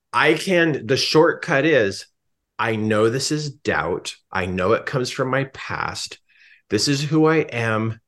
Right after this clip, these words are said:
This is what I'm becoming. This is why I do it. To just own the moment.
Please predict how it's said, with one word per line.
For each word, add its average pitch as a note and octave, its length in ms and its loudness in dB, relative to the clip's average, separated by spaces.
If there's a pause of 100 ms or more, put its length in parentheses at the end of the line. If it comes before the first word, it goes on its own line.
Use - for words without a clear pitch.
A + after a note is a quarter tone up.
This G#2+ 180 -4
is A2 80 -4
what G#2 160 2
I'm G#2 140 2
becoming. F#2+ 640 -2
This F2+ 180 -6
is F2+ 100 -10
why E2 260 -4
I E2 80 -8
do - 240 -12
it. - 260 -16 (400)
To C#3 100 -4
just D#3 360 2 (420)
own G3 560 4
the B2+ 100 0
moment. C#3 680 -2